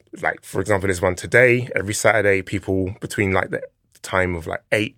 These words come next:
A M and eleven, all the supercars and supercar owners would just meet up at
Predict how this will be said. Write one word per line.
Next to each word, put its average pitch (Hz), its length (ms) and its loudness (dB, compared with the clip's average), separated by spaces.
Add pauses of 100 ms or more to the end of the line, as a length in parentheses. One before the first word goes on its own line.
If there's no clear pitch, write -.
A 101 220 4
M 101 220 4
and 92 100 -2
eleven, 123 560 4 (580)
all 101 200 2
the 95 60 0
supercars 98 680 2
and 90 80 -4
supercar 95 380 -2
owners 92 300 -2
would 92 100 -8
just - 380 -12
meet 92 240 -2
up - 260 -2
at - 240 -2